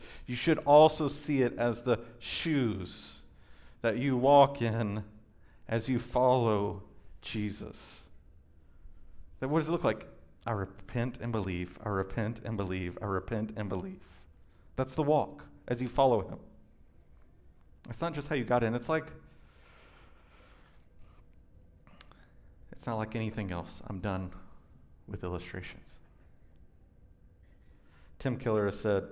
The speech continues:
The more you see your own flaws and sins, the more precious,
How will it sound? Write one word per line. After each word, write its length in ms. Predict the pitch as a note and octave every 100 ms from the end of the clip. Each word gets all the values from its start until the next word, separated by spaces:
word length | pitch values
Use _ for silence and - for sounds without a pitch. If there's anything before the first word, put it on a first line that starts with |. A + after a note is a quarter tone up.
| - - - - - - - - - - -
The 80 |
more 480 | A2 A2 A2 G#2 G#2
you 100 | A2+
see 240 | G2+ - A2+
your 200 | G2+ G#2
own 120 | G2+
flaws 640 | G#2 G2 G2 G2 G#2 G#2
and 140 | G#2+ G2
sins, 640 | - G#2+ G#2 G#2 G#2+ - - - - -
the 120 | G2 G#2+
more 180 | G2+
precious, 800 | G2 - A2+ - - - - -